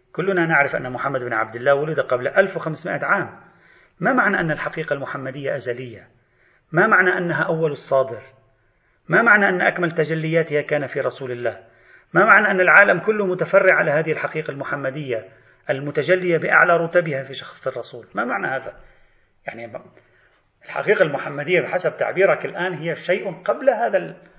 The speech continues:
قبل ألف وخمسمائة، لا، لا، ليس لها أول، هي أول ظهور لله والله دائم الظهور،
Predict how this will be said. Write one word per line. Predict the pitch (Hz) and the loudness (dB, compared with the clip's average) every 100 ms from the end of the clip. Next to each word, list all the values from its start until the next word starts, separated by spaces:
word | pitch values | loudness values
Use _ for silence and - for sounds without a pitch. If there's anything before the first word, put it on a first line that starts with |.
| - _ _ - | -20 _ _ -4
قبل | 202 - | 0 2
ألف | 202 - | 0 -2
وخمسمائة، | 175 170 - | -6 -4 2
لا، | 175 | 4
لا، | - - - - - _ _ _ _ | 4 -2 -6 -18 -20 _ _ _ _
ليس | 165 262 - | 0 2 2
لها | 233 180 | 0 0
أول، | 190 254 247 175 - - - _ _ _ _ _ _ | 2 2 0 0 -2 -6 -20 _ _ _ _ _ _
هي | 175 | 0
أول | 202 - 269 247 220 | 4 6 8 6 6
ظهور | 196 226 226 | 0 0 0
لله | 190 180 175 214 | -2 -2 4 4
والله | 185 170 202 185 | 4 4 2 2
دائم | 180 247 214 | 2 2 0
الظهور، | 180 147 165 175 220 180 131 | -6 -6 -4 0 0 0 -2